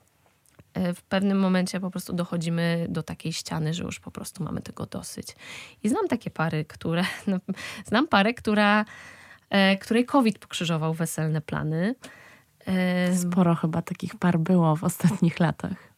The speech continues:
Speaker 1: Tak, t-, <laughs> ale teraz mamy takie odbicie. Chociaż mam wrażenie, że pewne rzeczy się pozmieniały. I oni, e, w ogóle jakoś mieli taki plan, że może tak bardziej kameralnie czy coś. Ostat-, ostatecznie zaczęli planować wesele.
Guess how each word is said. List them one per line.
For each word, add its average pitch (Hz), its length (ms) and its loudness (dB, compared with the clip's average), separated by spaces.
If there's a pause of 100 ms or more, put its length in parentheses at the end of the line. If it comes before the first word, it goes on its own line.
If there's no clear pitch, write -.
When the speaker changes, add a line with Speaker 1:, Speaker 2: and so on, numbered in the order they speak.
(140)
Speaker 1:
Tak, 190 720 0 (100)
t-, - 100 -4 (320)
<laughs> 202 200 4
ale 233 220 6
teraz 233 280 4
mamy 220 220 4
takie - 280 0
odbicie. 226 680 4
Chociaż - 500 0 (120)
mam 269 240 2
wrażenie, 247 360 4
że 190 120 0
pewne 170 280 -2
rzeczy - 180 -8
się - 100 -16
pozmieniały. 160 640 -2 (420)
I 170 120 -2 (160)
oni, 233 720 4 (420)
e, 170 480 0 (640)
w 220 60 0
ogóle 294 280 6
jakoś 220 260 -2
mieli 285 220 6
taki 196 240 -2
plan, 170 420 2
że 160 100 -4
może 160 220 -4
tak - 220 -8
bardziej - 260 -6
kameralnie 254 680 4
czy - 60 -8
coś. 269 180 -6
Ostat-, - 360 -10
ostatecznie 247 680 2 (380)
zaczęli 220 400 2
planować 185 500 2
wesele. 175 600 2